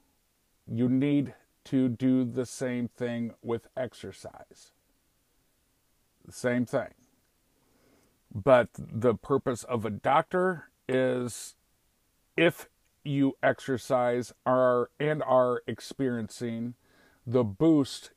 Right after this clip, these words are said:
in your mood, to where your depression has been decreasing and going away. The point of the doctor is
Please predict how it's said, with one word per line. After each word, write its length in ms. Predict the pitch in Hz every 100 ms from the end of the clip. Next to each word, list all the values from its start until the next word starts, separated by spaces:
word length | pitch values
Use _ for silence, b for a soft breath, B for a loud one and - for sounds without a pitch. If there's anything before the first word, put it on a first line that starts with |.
| -
in 200 | 135 127
your 100 | 117
mood, 540 | 127 156 117 113 127 - _
to 100 | 135
where 140 | 131 135
your 440 | 127 120 113 104 _ _ -
depression 640 | 165 - - 139 - 120
has 300 | 107 123 120
been 300 | 104 127 120
decreasing 760 | 104 117 - 143 131 - 123 120
and 140 | 113
going 280 | 120 117 104
away. 500 | 101 147 156 113 117 b b b b b b b b b b -
The 120 | 120
point 260 | - 160 156
of 60 | 147
the 80 |
doctor 500 | 131 139 139 - 143
is 540 | 123 131 131 123 -